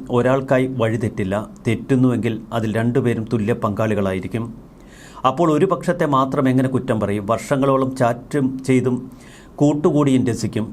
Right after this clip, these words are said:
പെട്ടെന്ന് ഒരു ദിവസം ഒരാൾ മാത്രം പ്രതിപ്പട്ടികയിൽ. ഏതൊരാളിൽ നിന്നും മോശം സമീപനം വന്നാൽ ആ സ്പോട്ടിൽ പ്രതികരിക്കണം. വർഷങ്ങൾ കഴിഞ്ഞല്ല പ്രതികരിക്കേണ്ടത്. വർഷങ്ങളോളം എല്ലാം കൂട്ടുകൂടി ചെയ്തിട്ട് ഒരാൾ മാത്രം എല്ലാത്തിൻ്റെയും കുറ്റക്കാരനാണ് എന്ന് പറയുന്നതിൻ്റെ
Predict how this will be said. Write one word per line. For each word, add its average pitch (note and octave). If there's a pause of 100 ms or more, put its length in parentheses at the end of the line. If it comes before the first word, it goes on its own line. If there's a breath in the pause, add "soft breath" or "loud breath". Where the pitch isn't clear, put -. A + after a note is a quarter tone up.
പെട്ടെന്ന് D3
ഒരു C3
ദിവസം C3+
ഒരാൾ C3+ (120)
മാത്രം A#2+
പ്രതിപ്പട്ടികയിൽ. A2 (680 loud breath)
ഏതൊരാളിൽ E3
നിന്നും D3+
മോശം C#3+
സമീപനം C#3
വന്നാൽ B2+ (180)
ആ - (120)
സ്പോട്ടിൽ C#3
പ്രതികരിക്കണം. G#2+
വർഷങ്ങൾ C#3
കഴിഞ്ഞല്ല A#2+
പ്രതികരിക്കേണ്ടത്. G2 (400)
വർഷങ്ങളോളം E3 (160)
എല്ലാം C#3
കൂട്ടുകൂടി D3
ചെയ്തിട്ട് C#3+ (220)
ഒരാൾ C#3 (100)
മാത്രം C3+
എല്ലാത്തിൻ്റെയും C3+
കുറ്റക്കാരനാണ് C3 (200)
എന്ന് B2
പറയുന്നതിൻ്റെ A#2